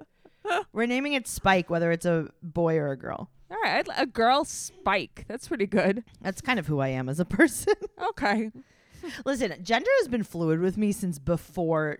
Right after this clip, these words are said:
Speaker 2: gender was fluid, uh, around the world, like, before it was socially acceptable.
Speaker 1: That is true, though. You're absolutely right. You
Speaker 2: I
Speaker 1: were
Speaker 2: ha-
Speaker 1: always liked, like, boy names for girls.
Speaker 2: Mm-hmm.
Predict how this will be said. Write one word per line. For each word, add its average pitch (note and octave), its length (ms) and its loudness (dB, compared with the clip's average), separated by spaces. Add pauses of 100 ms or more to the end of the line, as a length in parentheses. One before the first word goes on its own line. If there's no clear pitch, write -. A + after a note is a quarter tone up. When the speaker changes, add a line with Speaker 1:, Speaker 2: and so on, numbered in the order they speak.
Speaker 2:
gender C#3 340 -2
was C#3 340 -6 (260)
fluid, C#3 640 0 (140)
uh, B2 280 2
around C3+ 360 0
the B2+ 80 -4
world, A#2+ 340 -4
like, D3 160 -4
before F3 340 0
it C3 60 -4
was D#3+ 140 -6
socially D3 460 -2
acceptable. - 680 -8
Speaker 1:
That A#3+ 200 4
is B3 200 0
true, F3+ 280 -2
though. A2+ 180 -4
You're D3 220 -2
absolutely F3+ 520 -4
right. D3 340 -6
You A#3 260 -2
Speaker 2:
I - 20 0
Speaker 1:
were A#3+ 140 2
Speaker 2:
ha- A3+ 120 4
Speaker 1:
always G3 460 2
liked, E3+ 400 -4
like, E3 220 -4 (320)
boy F#3 280 2
names D3+ 300 -14
for D#3 140 -12
girls. F#2 600 -10
Speaker 2:
Mm-hmm. A#3+ 140 -2